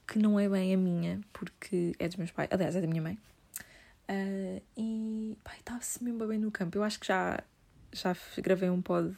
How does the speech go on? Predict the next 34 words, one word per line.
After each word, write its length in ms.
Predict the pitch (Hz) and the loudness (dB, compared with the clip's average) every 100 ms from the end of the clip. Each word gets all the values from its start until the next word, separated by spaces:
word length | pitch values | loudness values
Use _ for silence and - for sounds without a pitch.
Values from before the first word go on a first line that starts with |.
| - - - - _ | -12 -20 -20 -20 _
depois 440 | 175 170 180 180 | -4 0 0 0
de 60 | 175 | 0
lá 160 | 165 165 | 0 0
ir 200 | 170 - - - - _ | -2 -4 -18 -20 -20 _
e 300 | 190 185 180 | 0 2 2
disse 200 | 175 180 | 0 -2
o 20 | 196 | -4
mesmo, 220 | 175 - | -4 -8
né? 120 | - | -12
Que 80 | 196 | -10
o 40 | |
campo 360 | 185 170 - - | -8 -8 -8 -8
é 80 | 165 | -8
que, 240 | - - 175 | -8 -4 -2
no 240 | 165 185 | 2 2
campo 220 | 196 190 | 2 2
é 40 | 185 | 2
que 80 | |
se 60 | - | 0
está 140 | 180 | -2
bem. 260 | 190 190 170 - - - - | 0 -2 -4 -10 -18 -18 -6
<laughs> 180 | - - - - - - - | -6 -6 -10 -12 -10 -14 -8
Mas 100 | 254 | -2
é 80 | 269 | 0
verdade, 300 | 262 247 214 | 0 0 -2
há 100 | 220 | -2
ali 140 | 226 254 | 0 0
uma 260 | 254 247 | 2 0
mística 600 | 240 240 240 - 240 220 | 0 0 -2 -4 -4 -4
qualquer, 500 | 214 202 208 - 180 202 - | -2 -2 -2 -2 -2 -4 -6
não 140 | 185 | -6
sei 220 | - - | -4 -4
bem. 220 | 180 165 196 - - - - - _ - | -4 -6 -8 -18 -20 -20 -20 -20 _ -4
Mas, 1000 | 202 202 202 202 202 208 214 214 - | -2 0 -2 -2 -4 -6 -10 -14 -18